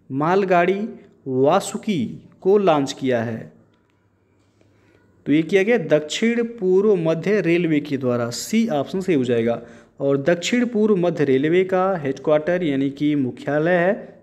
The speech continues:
बिलासपुर में। तो यहाँ पे सी ऑप्शन सही हो जाएगा कि दक्षिण पूर्व मध्य रेलवे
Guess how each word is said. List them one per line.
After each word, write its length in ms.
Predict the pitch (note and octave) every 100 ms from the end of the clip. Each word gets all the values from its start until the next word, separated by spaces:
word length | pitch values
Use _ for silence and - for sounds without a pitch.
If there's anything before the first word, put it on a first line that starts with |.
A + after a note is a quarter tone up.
| -
बिलासपुर 680 | C3+ D#3 D3 B2 - - B2
में। 280 | A#2+ A#2 A#2+ _ _ _ _ _ _ _ _ _ _ -
तो 220 | B2 B2+
यहाँ 320 | C#3 D3+ E3
पे 360 | E3 G#3 C#4+ - - _ -
सी 340 | - F3+ G3+
ऑप्शन 320 | D3+ C#3+ D#3+
सही 200 | D#3+ C#3
हो 80 | B2
जाएगा 460 | A#2+ A#2+ B2+ F#3 - - _ -
कि 80 |
दक्षिण 360 | B2 C#3+ - A3+
पूर्व 260 | A3 G#3 F3+
मध्य 260 | D3 C3+
रेलवे 600 | B2+ C3 D3 F3 G3+ G#3